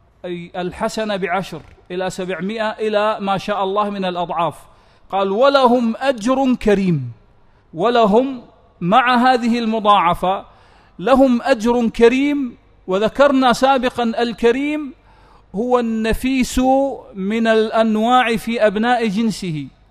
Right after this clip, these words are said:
كل شيء كريم، حتى العين يطلق على العين بماذا؟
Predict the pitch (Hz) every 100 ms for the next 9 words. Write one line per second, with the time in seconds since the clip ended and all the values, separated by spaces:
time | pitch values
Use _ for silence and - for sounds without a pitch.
0 | _ 285 302 214 277 262 220 233 247 285
1 | 311 262 _ _ _ _ - - 311 -
2 | 269 247 220 - - - - _ _ _
3 | _ 214 220 208 226 294 269 262 262 226
4 | - _ _ _ - 262 269 226 - 226
5 | 240 233 233 247 214 220 247 233 202 190